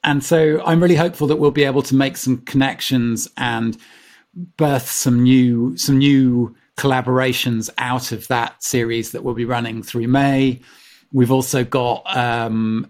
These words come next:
a, a longer program that we're gonna be launching soon that will be starting this autumn that is kind of going into this territory of this, the turn towards depth and how we develop practices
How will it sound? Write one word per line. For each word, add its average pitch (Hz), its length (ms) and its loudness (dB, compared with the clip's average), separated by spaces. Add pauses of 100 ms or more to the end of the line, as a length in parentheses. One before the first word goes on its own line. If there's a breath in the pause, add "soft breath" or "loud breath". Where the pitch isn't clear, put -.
a, 120 480 -4 (440)
a 143 80 -2
longer 131 720 2 (500 soft breath)
program 123 680 0
that 120 260 -2
we're 120 680 0 (240)
gonna 123 160 0
be 123 100 0
launching 127 520 2
soon 120 400 0
that 117 160 -4
will 120 80 -4
be 123 100 -6
starting 120 480 -4
this 113 180 -6
autumn 107 460 -6
that 104 160 -8
is 101 200 -10
kind 110 300 -10
of - 140 -14 (440 soft breath)
going 131 260 4
into 127 180 2
this 123 160 -2
territory 120 460 -4
of 113 80 -8
this, 110 220 -8
the - 180 -10
turn 127 420 -2
towards 110 720 -6 (300 soft breath)
depth - 600 -8 (100)
and 113 260 -6
how 117 200 -2
we 110 140 -4
develop 113 540 -4
practices 104 840 -6